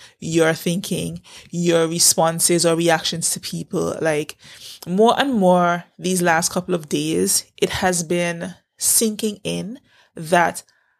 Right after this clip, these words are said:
I really am in control of my life. Nothing anyone says or does can affect me unless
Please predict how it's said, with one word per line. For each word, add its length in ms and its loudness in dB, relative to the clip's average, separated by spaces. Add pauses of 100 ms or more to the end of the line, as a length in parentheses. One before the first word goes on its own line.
(420)
I 220 2
really 460 2
am 220 -4
in 140 -6
control 420 -4
of 80 -6
my 220 -8
life. 520 -12 (380)
Nothing 680 0
anyone 420 0
says 840 0 (200)
or 200 0
does 600 2
can 260 -2
affect 500 -2
me 260 -6 (540)
unless 420 2